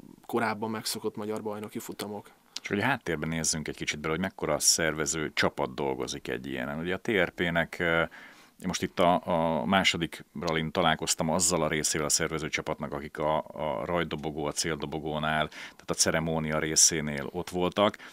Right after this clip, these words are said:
Speaker 2: de közben ők is mentek ide-oda, volt egy csomó feladat, tehát nem úgy kell elképzelni, hogy ők ott, ott töltötték az egész napot, és várták, amíg ezek a, a, az autók elindulnak, vagy, ö, célba érnek, és akkor ott átmennek a,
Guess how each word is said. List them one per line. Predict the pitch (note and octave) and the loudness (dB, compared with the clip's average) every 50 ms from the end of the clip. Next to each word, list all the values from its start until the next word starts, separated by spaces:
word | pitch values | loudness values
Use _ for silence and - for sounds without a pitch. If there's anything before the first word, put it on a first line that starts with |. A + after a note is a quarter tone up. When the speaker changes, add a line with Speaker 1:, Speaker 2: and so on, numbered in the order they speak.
| - _ - | -20 _ -6
Speaker 2:
de | - - | -6 0
közben | - G2+ F#2 E2+ F2 F#2+ F#2 | 2 2 2 4 2 2 2
ők | G2 F#2+ E2 | 2 0 0
is | - E2 - | 2 0 0
mentek | - F2+ E2+ E2 D#2 D#2+ - - | 2 2 0 0 -2 -4 -4 -4
ide-oda, | F2 E2 D#2 C#2+ C#2 D#2 D#2+ E2 F2 F#2 | -4 -2 -2 -2 -2 0 2 2 2 4
volt | E2+ F2 E2+ D#2+ D2+ | 4 4 2 2 2
egy | F2 | 0
csomó | - - F#2 E2 D2+ D2 | 0 0 0 0 0 -2
feladat, | D2 - - D#2+ D2 C#2 C2+ C#2+ D#2 E2 - | -2 0 0 0 0 2 2 2 0 0 0
tehát | _ D#2 D#2 D2+ D2 - | _ 0 0 0 -2 -2
nem | D#2+ D2+ D2+ D2 C#2+ - | -4 -4 -2 -4 -8 -10
úgy | - D#2+ D2+ - | -8 -10 -10 -4
kell | - D#2+ D2 | -4 -2 -2
elképzelni, | D2 C#2+ - - D2 D2 D2+ C#2+ D2 | -2 -2 -4 -6 -6 -6 -6 -4 -4
hogy | D2 C#2+ - | -6 -6 -6
ők | E2 - C2+ D#2 | -6 -6 -6 -8
ott, | C#2+ - _ - - | -8 -10 _ -12 -12
ott | D#2 - | -12 -6
töltötték | _ - D2+ - D#2+ - - D2+ - | _ -4 -4 -4 -4 -6 -6 -6 -4
az | C#2+ D#2+ | -4 -4
egész | D#2+ D2 C#2+ C#2+ | -4 -2 -4 -4
napot, | - - - D#2+ | -4 -4 -6 -4
és | C2 - | -4 -2
várták, | - - D2+ D2 - - D2+ D2 - | 0 0 0 0 0 0 -2 -2 -2
amíg | D2+ D2 D2+ D2+ | -4 -4 -4 -4
ezek | D2 D2 D2+ D2 - | -4 -4 -6 -4 -4
a, | D2+ D2+ - - - - - - - - - - D#2+ | -4 -4 -4 -6 -14 -16 -16 -18 -20 -20 -12 -4 0
a, | D#2 D#2 D#2 D2+ D2+ D2+ D#2 D#2 | 2 2 4 4 2 2 2 0
az | - - D2+ D#2 | -2 -4 -2 -2
autók | E2 E2 D#2+ - D2+ - | 0 -2 -2 -4 -6 -2
elindulnak, | F#2 E2+ E2 E2 D2+ D#2 D#2+ D#2+ D#2+ D#2 D2 - | -2 0 0 -2 -4 -4 -4 -2 -2 -2 -4 -2
vagy, | - D#2+ D#2 D2+ D2+ | -2 0 0 0 0
ö, | D#2 D2+ D#2 D2+ C2 A#1 | 0 0 0 -2 -2 -2
célba | - - - E2 D#2+ D#2 D2 D2 D2 | -2 0 0 0 0 0 0 -2 -2
érnek, | D2+ D2+ D#2 E2 G2 - - - - - - - - - | -2 -4 -2 -2 -4 -4 -6 -14 -16 -16 -18 -20 -18 -10
és | D#2+ - | -8 -8
akkor | D#2 - D#2 | -6 -4 -6
ott | D2+ - E2 | 0 4 4
átmennek | D#2 D2 - E2 D2+ D2 D2+ D#2 - | 4 4 2 -4 -6 -6 -6 -4 0
a, | E2+ D2+ C#2+ | 0 0 0